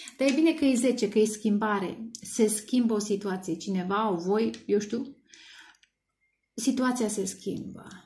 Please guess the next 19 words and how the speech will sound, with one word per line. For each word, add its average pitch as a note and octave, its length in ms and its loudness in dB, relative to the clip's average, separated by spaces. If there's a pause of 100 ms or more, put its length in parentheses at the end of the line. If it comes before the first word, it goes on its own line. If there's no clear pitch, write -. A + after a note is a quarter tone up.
(140)
Dacă A#3 920 2 (4000)
a G#3+ 40 0
fost A#3 280 0
detașare A3+ 540 2
emoțională G#3+ 680 2
din G3+ 220 0
cauza A3+ 420 2
unor A3 320 0
confuzii, G3+ 640 0
din G3+ 180 2
cauza A3 400 2
unor G3+ 280 2
lucruri B3 380 2
pe G#3+ 100 2
care G3 280 0
voi G3 320 4
nu E4 100 6
le-ați B3+ 300 0
știut, G#3+ 720 -4